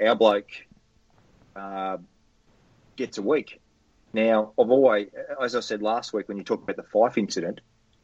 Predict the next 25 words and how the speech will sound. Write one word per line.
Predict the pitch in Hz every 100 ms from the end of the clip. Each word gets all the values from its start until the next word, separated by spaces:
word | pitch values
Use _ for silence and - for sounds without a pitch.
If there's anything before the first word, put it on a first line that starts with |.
| _
if | - 117
it | 120
hadn't | - 147 185
have | 170 139
been | 123 113 113 117
a | 104
two | - - 135
hundred | 135 123 107
centimetre, | - 107 104 101 98 95 95 _
one | - 107
hundred | 110 113 107 92
kilo | - 104 101 92 92 -
athlete | 101 - 104 95 -
that | 110 -
Fife | 107 98
hit | - 107
in |
the | 87
head, | 107 90 -
if | -
it | 120
had | 170
been | 165 113
Higgins | 123 120 120 107
or, | 101